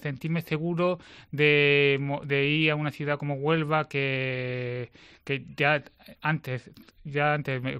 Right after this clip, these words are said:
eh, salía poco en Ayamonte, pero, eh, con el apoyo precisamente del psicólogo que me hizo, dio el diagnóstico, pues me motivó para empezar el,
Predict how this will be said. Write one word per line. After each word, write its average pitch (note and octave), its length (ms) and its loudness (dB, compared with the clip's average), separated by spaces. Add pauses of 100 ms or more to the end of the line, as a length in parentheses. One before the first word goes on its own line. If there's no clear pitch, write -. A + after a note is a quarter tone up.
(120)
eh, C3 180 -4
salía C#3 420 0
poco C#3 340 -2
en C3+ 300 -6
Ayamonte, E3 680 -2
pero, B2+ 600 -2 (480)
eh, C3 760 -2
con C3 200 -4
el B2+ 120 -4
apoyo C#3+ 720 2
precisamente C3+ 460 -6
del C#3 140 -2
psicólogo C#3 540 -4
que C3+ 160 -6
me C3 800 -4 (100)
hizo, D3 260 -12
dio C#3 240 -2
el C3+ 60 -2
diagnóstico, D#3 680 -2 (340)
pues C3+ 420 2
me B2 140 -4
motivó C3 400 -6
para C#3 380 0
empezar C3 680 -4
el, B2+ 600 -4